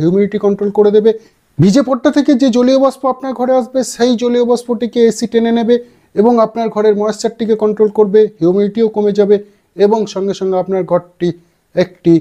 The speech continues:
চরম পরিবেশ নিয়ে চলে আসবে, একটি ঠান্ডা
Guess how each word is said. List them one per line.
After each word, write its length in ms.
চরম 340
পরিবেশ 420
নিয়ে 160
চলে 140
আসবে, 180
একটি 120
ঠান্ডা 460